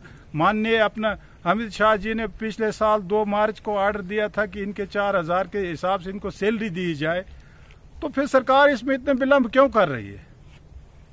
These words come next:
ये जानबूझकर हमें लटका क्यों रही है?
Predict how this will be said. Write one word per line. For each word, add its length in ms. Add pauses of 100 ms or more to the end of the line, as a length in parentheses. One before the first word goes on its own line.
(280)
ये 100
जानबूझकर 680
हमें 200
लटका 400
क्यों 280
रही 260
है? 120